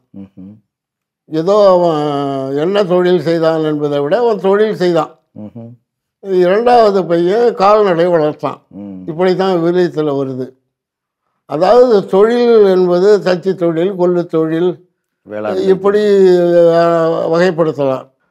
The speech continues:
Speaker 2: காய்ச்சுதல் என்பது தான் அந்த தொழிலினுடைய அடிப்படையான சொல். காய், காய்ச்சுதல்.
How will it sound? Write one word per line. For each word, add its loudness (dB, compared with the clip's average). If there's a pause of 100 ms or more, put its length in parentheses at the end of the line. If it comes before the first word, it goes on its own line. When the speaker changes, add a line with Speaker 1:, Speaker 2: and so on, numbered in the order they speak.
(160)
Speaker 2:
காய்ச்சுதல் 2
என்பது 0
தான் -4 (540)
அந்த -4
தொழிலினுடைய 0
அடிப்படையான -2
சொல். -8 (140)
காய், -2 (420)
காய்ச்சுதல். -2